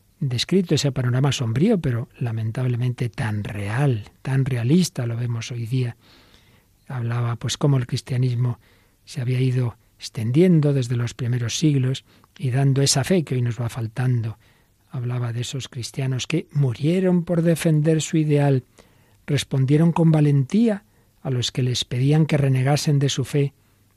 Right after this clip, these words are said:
formaron matrimonios cristianos que se extendieron por los más diversos lugares, y junto a los mártires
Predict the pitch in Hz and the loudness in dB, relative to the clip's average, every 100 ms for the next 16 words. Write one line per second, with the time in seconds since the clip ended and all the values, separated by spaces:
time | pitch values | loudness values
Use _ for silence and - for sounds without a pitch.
0 | _ _ - 120 123 139 151 147 135 139 | _ _ -6 -2 2 4 6 4 2 2
1 | 135 165 156 190 160 - 202 208 180 175 | 4 4 2 0 0 2 2 2 2 0
2 | 180 165 - 151 160 170 175 165 165 151 | 0 -2 0 2 4 4 2 2 0 0
3 | 131 156 160 147 147 180 175 143 127 196 | 2 2 2 2 2 0 -2 0 0 2
4 | 214 - - _ _ _ _ _ - - | 0 -2 -10 _ _ _ _ _ -20 -4
5 | 131 120 120 107 - 139 202 185 196 185 | -2 0 -4 -6 -2 0 0 0 -2 -2
6 | 175 | -4